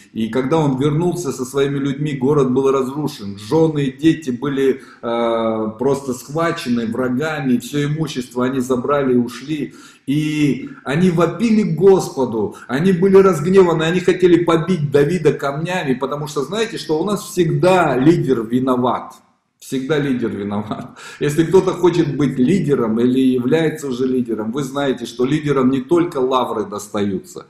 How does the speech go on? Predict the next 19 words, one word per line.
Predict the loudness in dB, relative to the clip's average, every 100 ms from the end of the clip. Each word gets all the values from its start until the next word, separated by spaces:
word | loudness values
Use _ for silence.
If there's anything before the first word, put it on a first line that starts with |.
| -20 -12
Когда | -4 -2 2 0
проблемы | 2 0 6 6 6 2
начинаются, | -2 -2 0 0 -2 -4
виноват | -4 0 0 0 -2 -6 -18 _
всегда | -4 -2 0 0 0 -2 -6
лидер. | 0 2 2 0 -2 -4 -10 -4
И | 0
вот | 2 2
они | 0 0
также | 0 0 -2 0
Давида: | 0 0 -2 0
«Давай | 2 2 0
сюда, | -2 -4 0 2
давай | 2 2
побьем | 0 -2 2 2
его | 2 0
камнями». | 0 -4 -4 -2 0
Но | 0
Давид, | 4 4 6 4